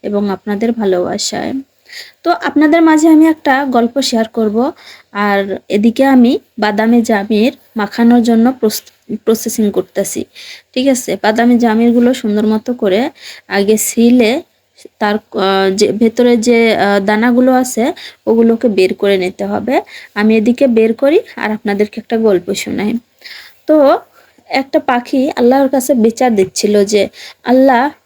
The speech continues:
আমি খুব কষ্ট করে আমার ঘরটা বানিয়েছিলাম, তুমি তুফান দিয়ে ঘরটা উড়িয়ে দিলে কেন? কেন করলে এমন?" তখন আল্লাহ উত্তরে বলেছিল,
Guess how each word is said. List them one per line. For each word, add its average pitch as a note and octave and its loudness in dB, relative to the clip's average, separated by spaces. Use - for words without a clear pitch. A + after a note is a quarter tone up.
আমি B3+ 0
খুব D4 -2
কষ্ট C4+ -2
করে D4 2
আমার C#4 2
ঘরটা A#3+ 0
বানিয়েছিলাম, A3 -2
তুমি C4+ 0
তুফান C4+ 2
দিয়ে C#4 4
ঘরটা G#3+ -4
উড়িয়ে B3 4
দিলে F3+ 0
কেন? A3 -4
কেন E4 2
করলে G#3 0
এমন?" F3+ -6
তখন A3 0
আল্লাহ B3 2
উত্তরে C4+ 2
বলেছিল, A3 0